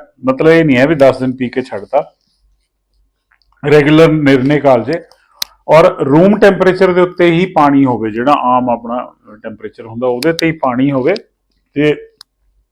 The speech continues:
ਜੇ ਹਲਕਾ ਜਿਹਾ ਗਰਮ ਵੀ ਕਰ ਲੋਗੇ, ਅਹ, ਤਾਂ ਵੀ ਉਹ, ਉਹਦਾ ਕੋਈ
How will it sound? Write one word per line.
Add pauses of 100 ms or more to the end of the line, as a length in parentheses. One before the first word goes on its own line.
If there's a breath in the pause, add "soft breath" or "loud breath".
(540 soft breath)
ਜੇ
ਹਲਕਾ
ਜਿਹਾ
ਗਰਮ
ਵੀ
ਕਰ
ਲੋਗੇ,
ਅਹ,
ਤਾਂ
ਵੀ
ਉਹ,
ਉਹਦਾ (240)
ਕੋਈ